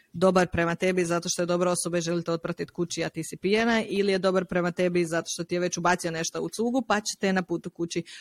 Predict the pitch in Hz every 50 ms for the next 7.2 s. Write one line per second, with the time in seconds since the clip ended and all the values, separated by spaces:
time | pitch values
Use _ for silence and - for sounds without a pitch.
0 | - - _ - 175 175 170 170 - - 170 170 208 220 214 208 208 190 180 -
1 | 156 - - - - 165 - - - - - - - - _ _ - - - -
2 | - - _ _ _ _ _ _ _ _ _ _ _ - 214 190 170 160 160 156
3 | - _ - 233 226 226 - 247 247 240 240 - 196 190 185 185 - - - 262
4 | 254 254 247 240 233 202 - - 196 196 202 214 208 - - 226 240 240 240 -
5 | - 214 220 214 190 180 190 190 202 214 214 196 190 202 185 185 175 - - -
6 | 196 196 190 185 180 180 185 175 - - 175 165 - - - 180 165 156 143 131
7 | - 104 - -